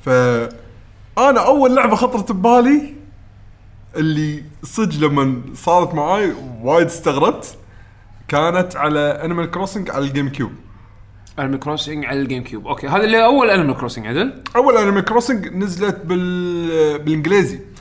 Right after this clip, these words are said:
Speaker 1: لأن هي أنيمال كروسنج نازل من قبل على سكسي فور بس باليابان.
Speaker 2: إي، صح،
Speaker 1: فهي
Speaker 2: صح،
Speaker 1: كانت
Speaker 2: صح، صح.
Speaker 1: already
Speaker 2: إي.
Speaker 1: نازل عندهم
Speaker 2: مم.
Speaker 1: باليابان.
Speaker 2: مم.
Speaker 1: أم، بس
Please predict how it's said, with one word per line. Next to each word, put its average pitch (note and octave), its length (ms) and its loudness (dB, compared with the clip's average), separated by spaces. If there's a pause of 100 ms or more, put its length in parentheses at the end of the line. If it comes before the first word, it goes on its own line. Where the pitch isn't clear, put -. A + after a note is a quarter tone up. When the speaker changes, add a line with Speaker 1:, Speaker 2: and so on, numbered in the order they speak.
(240)
Speaker 1:
لأن C3+ 180 -2
هي D#3 440 0
أنيمال F#3 180 0
كروسنج F#3+ 380 -4
نازل F3+ 260 0
من E3 100 -4
قبل E3 300 -2
على D3 200 -2
سكسي D3+ 280 -10
فور F#3+ 120 -4
بس E3+ 160 -6
باليابان. C3+ 360 0 (800)
Speaker 2:
إي، E3 140 0
صح، D3+ 80 2
Speaker 1:
فهي D#3+ 100 2
Speaker 2:
صح، - 80 -4
Speaker 1:
كانت G3+ 140 4
Speaker 2:
صح، E3+ 140 0
صح. G#3 140 4
Speaker 1:
already - 20 2
Speaker 2:
إي. A3+ 100 2
Speaker 1:
نازل A#3 240 4
عندهم G#3+ 200 2
Speaker 2:
مم. F#3 60 0
Speaker 1:
باليابان. F3 400 4
Speaker 2:
مم. G3 60 -4 (520)
Speaker 1:
أم، A#2+ 880 -4
بس C#3+ 300 -8